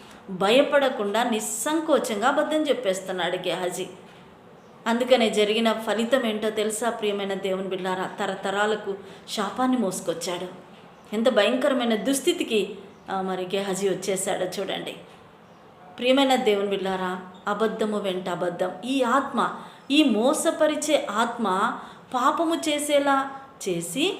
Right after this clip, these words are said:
రెండవదిగా పాపాన్ని దాస్తున్నది ప్రియమైన దేవుని బిడ్డలారా, ఎవ్వరికీ కనబడకుండా. చాలా నీతిమంతులముగా, నీతిమంతురాండ్లముగా, నీతిమంతుడుగా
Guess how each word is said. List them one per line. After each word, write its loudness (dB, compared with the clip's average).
రెండవదిగా 2
పాపాన్ని 4
దాస్తున్నది 2
ప్రియమైన 0
దేవుని -4
బిడ్డలారా, -8
ఎవ్వరికీ 2
కనబడకుండా. 2
చాలా 10
నీతిమంతులముగా, 4
నీతిమంతురాండ్లముగా, 4
నీతిమంతుడుగా 2